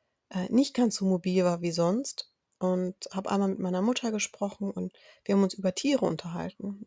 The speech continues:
Meine Schwester hat einen Hund und ich habe einen, einen Freund von mir eingeladen, der hat uns, äh, mit einem Auto geholfen. Und der Hund ist normalerweise sehr, sehr beschützend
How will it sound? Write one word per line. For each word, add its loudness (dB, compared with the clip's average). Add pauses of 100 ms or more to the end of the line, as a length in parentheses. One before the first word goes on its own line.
Meine -6
Schwester -6
hat -8
einen -6
Hund 4 (560)
und 6
ich -6
habe 0
einen, 0 (920)
einen 2
Freund 4
von -2
mir 4
eingeladen, 0
der -6
hat -8
uns, -6
äh, -4
mit -6
einem -4
Auto 4
geholfen. 0 (380)
Und 2 (1080)
der 8
Hund 4 (140)
ist 6
normalerweise 2
sehr, 2
sehr -6
beschützend -4